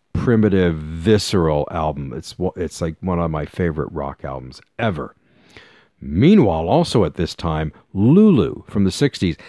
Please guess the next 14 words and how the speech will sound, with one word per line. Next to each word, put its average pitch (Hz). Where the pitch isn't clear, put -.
had 92
a 90
number 85
three 80
th-, -
uh, 80
now 92
had 98
a 90
number 113
three 113
hit 92
in 85
Britain 95